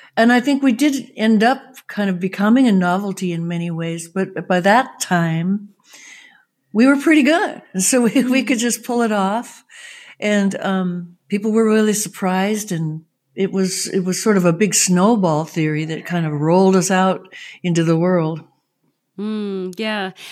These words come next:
Speaker 2: I mean, I'm, I, I talked to women musicians today, and a lot of them are saying, you know, "I, I do sound check, and, and the,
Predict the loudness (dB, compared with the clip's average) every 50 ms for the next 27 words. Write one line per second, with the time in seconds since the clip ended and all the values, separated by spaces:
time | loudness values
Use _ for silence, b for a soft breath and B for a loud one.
0 | B B 2 2 4 4 2 0 -2 -4 -4 -2 0 -2 -2 -4 -8 -6 -2 -2
1 | -2 -2 -2 -2 -4 -4 _ -6 -10 -8 -4 -2 -2 0 0 0 0 0 -2 -4
2 | -8 B B B B B B B -2 0 2 2 2 2 2 2 0 -2 -4 -2
3 | -4 -4 -4 -4 -6 -6 -2 0 0 2 2 2 0 0 0 2 2 0 0 -2
4 | -6 -6 -6 -6 -6 -6 -4 -2 -2 -2 -2 0 0 0 0 0 -2 -2 -4 -4
5 | -4 -4 -4 -2 -2 0 0 2 2 2 2 0 -2 -4 -6 -6 -6 -6 -6 -4
6 | -4 -4 -4 -4 -4 -2 -2 -2 -4 -4 -4 -6